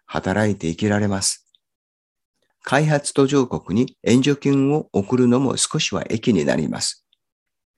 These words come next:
しかし井戸を掘ったり、農業技術を伝えたり、教育したりすることがもっと重要です。神がその一人子をくださったのもそれと同じです。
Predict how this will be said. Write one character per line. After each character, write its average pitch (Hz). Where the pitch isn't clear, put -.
し -
か 147
し 135
井 165
戸 123
を 98
掘 123
っ 123
た 107
り、 143
農 98
業 123
技 120
術 113
を 85
伝 104
え 104
た 113
り、 120
教 139
育 151
し -
た 147
り 127
す -
る 92
こ 92
と 92
が 98
も 131
っ 160
と -
重 90
要 85
で 85
す。 -
神 123
が 98
そ 107
の 113
一 123
人 120
子 101
を 95
く 110
だ 113
さ 123
っ 120
た 98
の 113
も 107
そ -
れ 127
と 98
同 110
じ 117
で 120
す。 -